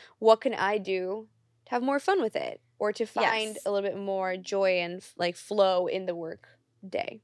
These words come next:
Speaker 2: I also like to think of it as, like, my weekends are kind of what my old work days were. So, like, we're doing this on a
Speaker 1: Yeah.
Speaker 2: Saturday. I'm podcasting. Tomorrow I'm working at Rumble. I still work there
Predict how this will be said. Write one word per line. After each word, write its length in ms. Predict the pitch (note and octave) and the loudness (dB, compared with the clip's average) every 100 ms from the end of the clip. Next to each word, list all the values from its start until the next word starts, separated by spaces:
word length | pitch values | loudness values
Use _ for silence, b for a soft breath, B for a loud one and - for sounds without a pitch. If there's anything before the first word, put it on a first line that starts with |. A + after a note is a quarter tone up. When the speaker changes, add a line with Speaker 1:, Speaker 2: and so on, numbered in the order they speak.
| - | 2
Speaker 2:
I 140 | B3 | 6
also 300 | A#3+ A3+ - | 6 6 4
like 180 | B3 B3+ | 4 4
to 100 | C4 | 4
think 240 | B3+ B3 B3 | 2 0 4
of 80 | |
it 120 | C4+ G#3 | 4 6
as, 160 | G#3 | 6
like, 140 | G#3 A3 | 4 2
my 160 | F#3 | -2
weekends 460 | F#3 F#3+ A3+ A3+ G#3+ | -2 -4 0 0 0
are 80 | G#3 | 0
kind 220 | G3 F#3 | -2 -2
of 100 | F3+ | -2
what 120 | G3 G3 | -4 -2
my 120 | F#3+ | 0
old 220 | G3 F3 | 0 -2
work 240 | F3+ - | -6 -4
days 280 | - A3+ A3+ | 0 0 2
were. 280 | A#3+ B3+ C#4+ | 2 4 2
So, 180 | - A#3 | 2 2
like, 180 | G#3 G3 | 2 4
we're 160 | A3+ | 2
doing 220 | A#3 A3 | 4 2
this 100 | D#4 | 4
on 140 | D#4+ B3 | 4 4
a 20 | |
Speaker 1:
Yeah. 80 | G#3+ | 4
Speaker 2:
Saturday. 340 | C#4 C#4 B3+ A3+ | 4 6 6 4
I'm 80 | |
podcasting. 680 | A3+ C#4+ - A#3+ A#3 A3 G3 B B B | 2 0 2 -2 0 -2 -2 B B B
Tomorrow 500 | - C4 A3+ G#3+ A#3 | 0 4 6 8 8
I'm 240 | A#3 G#3+ A3 | 6 4 4
working 280 | G#3+ A3 A3+ | 0 0 -2
at 80 | F#3 | 0
Rumble. 280 | G#3 G#3+ | 0 0
I 160 | G3 F#3+ | 2 2
still 400 | G3+ - C4 C#4 | 0 4 6 6
work 280 | A3+ A#3 A3+ | 4 0 0
there 400 | A3+ G3 F#3+ | 2 2 0